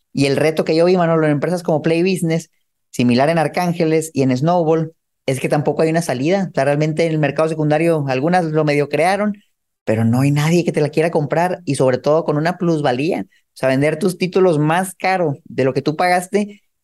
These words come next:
la verdad es bien difícil, <laughs> bien complicado. Yo he visto casos de terror donde personas ofrecen sus títulos de, por ejemplo, los restaurantes en los que invertí con un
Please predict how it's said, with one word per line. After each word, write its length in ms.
la 160
verdad 200
es 60
bien 280
difícil, 500
<laughs> 20
bien 260
complicado. 640
Yo 240
he 20
visto 240
casos 260
de 100
terror 360
donde 300
personas 480
ofrecen 340
sus 160
títulos 600
de, 120
por 120
ejemplo, 200
los 100
restaurantes 480
en 80
los 120
que 80
invertí 640
con 180
un 340